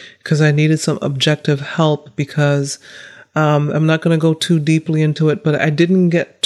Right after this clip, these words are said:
to grieve her the way I thought I would be able to. It just hurt. It hurt that I would not be able to grieve her the thought I would, the way I thought I would. And I had to go talk to somebody about it. I had to.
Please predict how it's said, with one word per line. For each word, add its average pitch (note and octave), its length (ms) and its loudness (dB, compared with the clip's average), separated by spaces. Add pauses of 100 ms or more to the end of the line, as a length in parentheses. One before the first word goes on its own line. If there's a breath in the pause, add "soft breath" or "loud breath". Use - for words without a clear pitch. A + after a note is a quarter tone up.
to D#3+ 420 0 (500 soft breath)
grieve E3+ 340 0
her C#3+ 340 -2
the D3 100 2
way D3 240 0
I C#3 40 0
thought C#3+ 280 -4
I C3+ 80 -2
would C#3 260 -2
be C#3+ 220 0
able C#3+ 180 -2
to. C#3 320 -6 (760 soft breath)
It D3+ 140 -4
just D#3+ 200 0
hurt. - 480 -2
It - 200 -6
hurt E3 220 0
that D#3 100 0
I D3+ 60 2
would C#3+ 180 0
not D3 300 -4
be D3+ 80 0
able D3 180 -2
to D3 120 -8
grieve D3 320 -2
her D3 120 -2
the C#3+ 120 -4
thought C#3+ 200 0
I D3 100 2
would, C#3+ 320 -4 (300 loud breath)
the D#3 100 2
way D3+ 160 2
I D3 60 2
thought D3+ 260 0
I D3 120 2
would. C#3 260 0 (480 loud breath)
And C#3 340 2
I C#3 60 2
had C#3+ 240 -2
to D3 60 0
go C#3 140 0
talk C#3 280 -4
to B2+ 60 -4
somebody C3+ 440 -2
about C3 300 -2
it. - 240 -6
I C3+ 60 -6
had C#3 380 -4
to. C3 220 -2